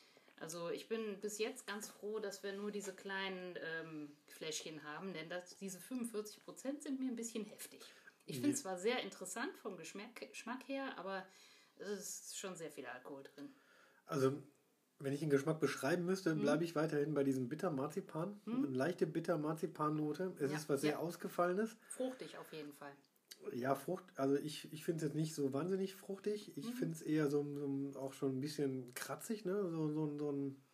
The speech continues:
Speaker 2: ich will nicht sagen Torfing-Geschmack, das wäre jetzt wieder so
Speaker 1: Nee,
Speaker 2: ein
Speaker 1: nee, nee, nee.
Speaker 2: Whisky-Ausdruck, ne? Irgendwo, aber es ist schon
Speaker 1: Schmeckt nicht torfig.
Speaker 2: Ja, also, aber es hat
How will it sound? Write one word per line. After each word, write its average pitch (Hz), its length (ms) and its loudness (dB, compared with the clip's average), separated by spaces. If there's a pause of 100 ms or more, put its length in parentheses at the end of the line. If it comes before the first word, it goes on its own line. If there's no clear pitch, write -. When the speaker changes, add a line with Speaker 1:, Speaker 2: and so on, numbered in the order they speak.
(600)
Speaker 2:
ich 139 100 -8
will 147 80 0
nicht 131 100 -2
sagen 123 220 0
Torfing-Geschmack, 143 600 -4
das 127 200 -4
wäre 139 120 6
jetzt 131 160 -2
wieder 135 160 0
so - 80 0
Speaker 1:
Nee, 196 120 4
Speaker 2:
ein 185 60 0
Speaker 1:
nee, 175 220 -2
nee, 156 200 -2
nee. 143 180 -2
Speaker 2:
Whisky-Ausdruck, 170 800 8
ne? 151 100 10
Irgendwo, 170 520 8
aber 147 240 6
es 139 120 4
ist 170 180 0
schon 175 200 6
Speaker 1:
Schmeckt 156 260 0
nicht 143 260 -12
torfig. 139 520 -10 (140)
Speaker 2:
Ja, - 340 -4
also, 135 300 0
aber 135 140 4
es 139 140 2
hat - 160 -2